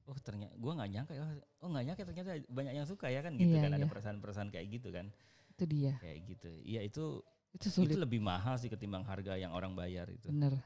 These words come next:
Speaker 2: Itu sih.
Speaker 1: Gitu. Gitu. Lebih mahal dari harga yang orang bayar, lebih mahal dari harga orang yang minta gratisan, gitu kan. <laughs> Se-, selain itu ada produk-produk lain yang lo buat?
Speaker 2: Gua, eh, jadi gua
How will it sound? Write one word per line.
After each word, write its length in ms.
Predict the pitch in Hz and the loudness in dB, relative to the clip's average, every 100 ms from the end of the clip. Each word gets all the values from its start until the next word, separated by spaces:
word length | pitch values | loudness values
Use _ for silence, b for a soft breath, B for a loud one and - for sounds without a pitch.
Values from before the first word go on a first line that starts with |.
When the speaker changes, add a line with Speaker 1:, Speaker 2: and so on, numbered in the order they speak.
| - _ _ _ | -8 _ _ _
Speaker 2:
Itu 220 | - - | -6 -4
sih. 180 | 170 165 | -4 -6
Speaker 1:
Gitu. 200 | 143 85 90 - _ _ _ - | -8 -8 -12 -16 _ _ _ -20
Gitu. 260 | - - 80 | -18 -12 -8
Lebih 220 | 76 95 | -6 -6
mahal 240 | 87 87 95 | -4 -2 -2
dari 180 | 90 | -2
harga 240 | 95 90 92 | -2 -4 -2
yang 140 | 90 | -4
orang 180 | 78 90 | -4 -4
bayar, 520 | 92 107 113 110 107 113 B B | -4 -2 -2 -2 -2 -6 B B
lebih 180 | - 92 | -8 -6
mahal 300 | 92 92 92 | -2 -2 -2
dari 160 | 90 92 | -2 -2
harga 260 | 92 95 | -2 -2
orang 420 | 85 95 92 87 - | -2 -2 -4 -6 -8
yang 320 | 95 92 92 85 | -6 -4 -6 -8
minta 280 | - 95 87 | -6 -6 -4
gratisan, 880 | 92 95 92 117 - 104 98 101 101 | -4 -6 -6 -6 -6 -4 -2 -4 -6
gitu 380 | 107 165 160 147 | -4 -2 0 0
kan. 180 | 151 123 95 | 0 0 -2
<laughs> 1000 | - 143 92 - 196 240 254 233 - - | -2 -2 -6 -6 -4 -2 -2 -4 -8 -6
Se-, 240 | 117 95 | -4 -2
selain 280 | 110 165 170 | 2 6 6
itu 160 | 185 190 | 4 2
ada 400 | 285 170 131 135 | 2 6 6 6
produk-produk 560 | - 127 117 110 110 98 | 2 -2 0 0 -2 -2
lain 220 | 117 117 | -2 -2
yang 100 | 104 | -2
lo 100 | 101 | -2
buat? 300 | 95 92 85 - _ _ _ _ _ _ | -4 -4 -6 -10 _ _ _ _ _ _
Speaker 2:
Gua, 260 | 160 170 165 - | -4 0 0 0
eh, 160 | 170 156 - _ _ _ _ _ _ _ _ | -2 -4 -12 _ _ _ _ _ _ _ _
jadi 220 | 156 151 180 | -10 -2 0
gua 180 | 175 | 2